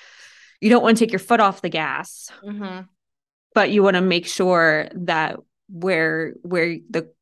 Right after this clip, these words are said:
Speaker 1: the car is headed and the
Speaker 2: Yeah.
Speaker 1: direction it's pointing, um,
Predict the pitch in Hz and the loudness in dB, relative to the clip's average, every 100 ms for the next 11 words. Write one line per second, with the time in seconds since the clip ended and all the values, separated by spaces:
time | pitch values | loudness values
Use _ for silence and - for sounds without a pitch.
0 | _ _ _ _ _ _ - 185 - 185 | _ _ _ _ _ _ -10 -6 0 0
1 | 156 180 - 220 165 151 156 165 160 160 | 0 -4 -2 0 0 -2 -6 -10 -10 -8
2 | 170 190 - - 185 175 - - 277 254 | -2 0 0 -2 -4 -6 -2 2 2 2
3 | - 190 180 175 - - 226 - - 190 | 0 -2 -4 -10 -16 -20 -20 -18 -2 0
4 | 180 170 170 160 | 2 0 -4 -8